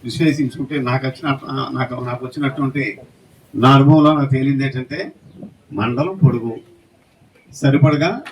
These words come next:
సిబ్బంది ఉండటం లేదు. రెండు, డిపార్ట్‌మెంట్ వారి లెక్క ప్రకారంగా లోడ్ సరిపోయింది,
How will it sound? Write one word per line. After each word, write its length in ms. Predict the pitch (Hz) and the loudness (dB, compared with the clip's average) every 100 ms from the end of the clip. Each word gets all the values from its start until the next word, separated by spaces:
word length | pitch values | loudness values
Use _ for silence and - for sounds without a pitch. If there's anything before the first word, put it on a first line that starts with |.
| - | -16
సిబ్బంది 380 | - 139 151 143 | -10 -4 -4 -2
ఉండటం 280 | 131 131 131 | -2 0 0
లేదు. 380 | 123 110 110 - _ _ _ _ _ _ _ - | 0 0 -4 -6 _ _ _ _ _ _ _ 0
రెండు, 600 | 131 135 170 190 135 123 - _ _ _ _ _ | 2 4 4 2 0 -4 -14 _ _ _ _ _
డిపార్ట్‌మెంట్ 680 | 120 - 180 175 175 165 175 | -4 -2 -2 -4 -6 -6 -4
వారి 260 | 165 165 | 0 0
లెక్క 380 | 143 135 - - | 0 -4 -6 -2
ప్రకారంగా 680 | - 147 160 151 143 139 - - - - - _ _ _ _ - _ _ _ 120 | -2 0 0 0 0 -2 -4 -12 -18 -20 -20 _ _ _ _ -20 _ _ _ 0
లోడ్ 220 | 151 208 | 0 0
సరిపోయింది, 540 | 160 143 139 120 - | -2 0 0 -2 -10